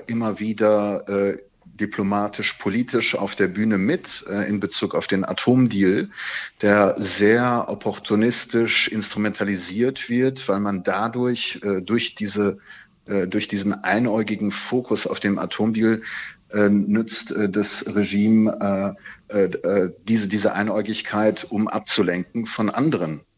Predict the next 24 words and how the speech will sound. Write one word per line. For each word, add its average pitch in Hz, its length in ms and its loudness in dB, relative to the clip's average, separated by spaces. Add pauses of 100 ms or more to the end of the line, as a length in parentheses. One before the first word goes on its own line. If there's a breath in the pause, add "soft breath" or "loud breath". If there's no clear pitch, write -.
(120)
äh, 98 340 2
sch-, - 260 -2
äh, 82 300 -6
problematischen 98 1120 2 (100)
Punkten, 117 480 0
was 95 200 -2
die 90 220 -4 (320 loud breath)
Menschenrechtsfrage 107 1040 2
im 98 200 0
Inneren 101 380 -2
anbelangt, 95 480 0
aber 87 160 0
auch - 80 -6
die 110 100 -4
Regionalpolitik. 104 880 -2
Das - 160 -4
bedeutet, 104 580 2 (440 loud breath)
der 104 120 4
Atomdeal 131 720 4
oder 107 140 4
der 92 140 2
Atomkonflikt - 1200 -2
wird 117 640 4
extra 113 720 2